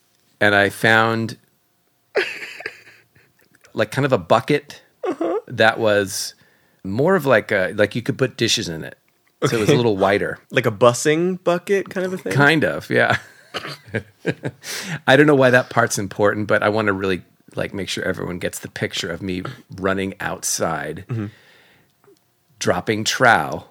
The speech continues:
Speaker 2: Uh-huh.
Speaker 1: going over to whatever tree was there,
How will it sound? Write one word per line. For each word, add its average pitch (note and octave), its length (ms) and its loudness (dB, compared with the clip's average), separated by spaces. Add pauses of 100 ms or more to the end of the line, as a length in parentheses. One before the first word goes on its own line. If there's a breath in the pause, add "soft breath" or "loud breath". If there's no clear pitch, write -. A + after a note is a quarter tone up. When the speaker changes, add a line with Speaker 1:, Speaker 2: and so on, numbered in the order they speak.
(100)
Speaker 2:
Uh-huh. C3 280 -2 (840)
Speaker 1:
going C3+ 300 4
over B2+ 280 4
to G#2 640 0 (220)
whatever A2+ 420 0
tree A2 440 -2
was G2 260 -2
there, F2+ 540 0